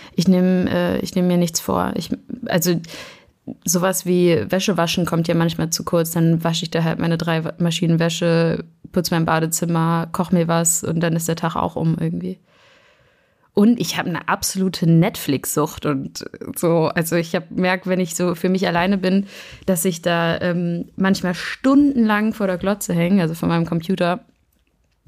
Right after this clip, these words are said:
Und dann echt da so reingesogen werde und das ist so richtige Zeitverschwendung. <laughs> Aber ich merk, das brauch ich dann auch manchmal.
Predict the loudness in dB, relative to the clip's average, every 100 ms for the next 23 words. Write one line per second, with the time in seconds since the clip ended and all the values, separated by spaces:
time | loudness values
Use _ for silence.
0 | -18 -16 -16 -18 -2 4 6 6 2 0
1 | -2 -2 0 2 2 2 2 0 0 0
2 | 0 2 0 0 -2 -2 -2 -4 -4 -4
3 | -2 -2 -2 -2 0 0 0 0 0 -2
4 | -2 2 2 2 -2 -2 -4 -2 0 0
5 | 0 -2 -2 -2 0 2 2 2 0 -4
6 | -2 -2 0 -2 -2 0 -2 0 0 0
7 | -4